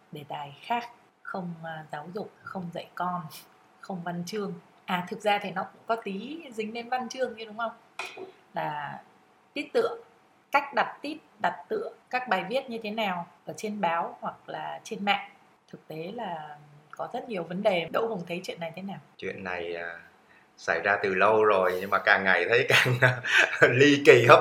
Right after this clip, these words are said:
Speaker 2: dẫn.
Speaker 1: <laughs> Tít là "Tàu chiến Úc đâm chết mẹ hai con cá voi." Thế đấy theo Đỗ Hùng thì thế nào? Nó là thông minh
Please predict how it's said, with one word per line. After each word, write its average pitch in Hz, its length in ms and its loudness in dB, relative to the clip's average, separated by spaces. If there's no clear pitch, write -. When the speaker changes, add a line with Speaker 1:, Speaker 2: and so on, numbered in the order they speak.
Speaker 2:
dẫn. 135 240 8
Speaker 1:
<laughs> 254 240 12
Tít 285 240 -8
là 175 320 -6
"Tàu 170 220 -6
chiến 180 200 -10
Úc 277 260 -6
đâm 220 380 0
chết 330 280 0
mẹ - 380 -2
hai 220 260 0
con 220 140 -2
cá 240 80 4
voi." 233 260 6
Thế 381 100 4
đấy 339 160 2
theo 285 200 6
Đỗ 269 180 6
Hùng 226 160 4
thì 240 120 2
thế 240 100 0
nào? 226 260 2
Nó 233 140 8
là 247 260 10
thông 277 180 8
minh 277 240 8